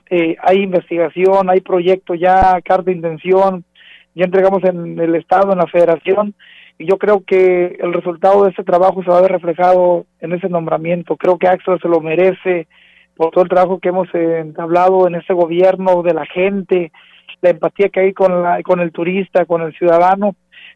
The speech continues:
Yo creo que Axla tiene todo para ese distintivo. Eh, mágico ya lo somos desde el momento en el cual, eh, tenemos un municipio seguro, un municipio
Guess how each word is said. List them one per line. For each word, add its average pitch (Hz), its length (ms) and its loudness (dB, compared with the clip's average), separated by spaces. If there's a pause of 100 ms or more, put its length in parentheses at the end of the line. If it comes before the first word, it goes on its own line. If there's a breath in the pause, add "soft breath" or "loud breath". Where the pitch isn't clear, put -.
Yo 202 100 0
creo 233 200 0
que 208 120 0
Axla 208 360 0
tiene 185 280 -6
todo 240 380 2
para 175 440 0 (400)
ese 196 200 -4
distintivo. 185 680 -2
Eh, 175 240 0
mágico 196 500 0
ya 196 120 6
lo 190 120 2
somos 202 320 -2
desde 175 160 -6
el 175 80 -4
momento 180 380 -4
en 180 100 -4
el 170 80 -8
cual, 180 360 0 (500 soft breath)
eh, 170 360 0
tenemos 185 380 0
un 190 100 -6
municipio 180 400 -4
seguro, 185 500 2
un 180 100 -2
municipio 175 680 -2